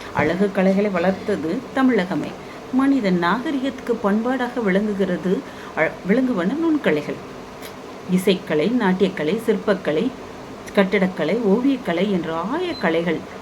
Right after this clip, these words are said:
அறுபத்து நான்கையும் அய-, அன்றும் இன்றும் தமிழர்களால் என்றும் வளர்க்கப்படுபவை. மக்கள் செய்கின்ற தொழில்கள்,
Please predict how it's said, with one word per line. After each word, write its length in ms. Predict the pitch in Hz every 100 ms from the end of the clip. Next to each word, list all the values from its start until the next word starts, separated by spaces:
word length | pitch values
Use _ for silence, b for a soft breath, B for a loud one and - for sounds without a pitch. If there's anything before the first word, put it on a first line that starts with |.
| -
அறுபத்து 460 | 190 220 262 320
நான்கையும் 880 | 277 190 202 202 202 175 143 139 214 254 - B B - -
அய-, 260 | 170 165 185 -
அன்றும் 480 | 170 226 254 196 156
இன்றும் 480 | 208 233 240 196 165 175
தமிழர்களால் 680 | 165 226 262 208 165 156
என்றும் 360 | 156 190 220 196
வளர்க்கப்படுபவை. 800 | 143 170 - 160 151 147 147 - - - - - - - B B B
மக்கள் 460 | 190 - - - 403
செய்கின்ற 680 | - 190 190 214 196 156 185 -
தொழில்கள், 460 | 196 214 214 170